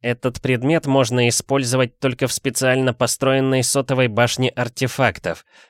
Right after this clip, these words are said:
но зато если его установить, то ко всей энергетической производственной мощности соты будет дополнительно прибавляться еще двадцать пять процентов энергии».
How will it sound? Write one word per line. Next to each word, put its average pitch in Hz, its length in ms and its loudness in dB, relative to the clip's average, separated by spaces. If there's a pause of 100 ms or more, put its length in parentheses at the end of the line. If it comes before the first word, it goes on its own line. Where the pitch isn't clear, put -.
но 120 200 0
зато 127 260 0
если 120 360 0
его 110 300 0
установить, 113 760 0
то 117 140 0
ко 113 140 -2
всей 127 380 -2
энергетической 110 920 -2
производственной 107 920 0
мощности 107 600 -2
соты 131 400 -2 (300)
будет 131 340 -2
дополнительно 123 720 0
прибавляться 117 640 0
еще 113 380 -2
двадцать 113 500 -2
пять 127 220 -2
процентов 110 600 -2
энергии». 90 600 -2